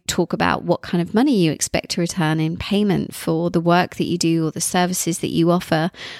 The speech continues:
because you're worth more and you believe in yourself more. The more that you believe in yourself, the more that you value yourself, even if no one else in your life has ever told you you're worthy, or nobody has ever,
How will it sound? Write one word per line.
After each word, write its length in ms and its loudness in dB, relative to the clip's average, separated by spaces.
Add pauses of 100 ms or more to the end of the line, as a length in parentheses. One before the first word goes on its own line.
(120)
because 440 0
you're 120 4
worth 440 0
more 240 0
and 140 0
you 80 2
believe 380 0
in 100 2
yourself 500 -2
more. 260 -2 (380)
The 80 2
more 220 4
that 140 2
you 160 2
believe 440 2
in 120 2
yourself, 420 0
the 60 0
more 180 4
that 140 2
you 440 2
value 480 2
yourself, 540 0
even 260 0
if 220 -4 (300)
no 320 2
one 120 4
else 280 2
in 40 0
your 140 2
life 220 0
has 160 -4 (100)
ever 340 2 (280)
told 320 0
you 80 4
you're 120 4
worthy, 540 -2
or 300 -2
nobody 380 2
has 120 2
ever, 400 2